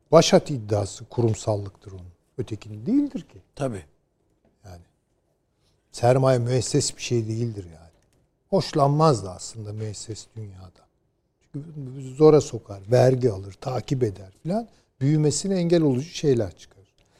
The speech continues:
Speaker 1: Sermaye anarşizan bir şeydir esasında. Bunu görelim. Yani,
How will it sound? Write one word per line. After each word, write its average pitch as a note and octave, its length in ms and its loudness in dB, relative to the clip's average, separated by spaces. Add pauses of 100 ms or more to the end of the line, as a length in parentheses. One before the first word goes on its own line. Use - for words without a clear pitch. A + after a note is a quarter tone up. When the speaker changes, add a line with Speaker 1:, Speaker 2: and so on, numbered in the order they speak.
(560)
Speaker 1:
Sermaye D#3+ 600 2
anarşizan B2 680 0
bir E2+ 60 -12
şeydir - 500 -20
esasında. - 580 -20 (320)
Bunu G2+ 140 -16
görelim. F#2+ 280 -12 (1400)
Yani, G2+ 120 -20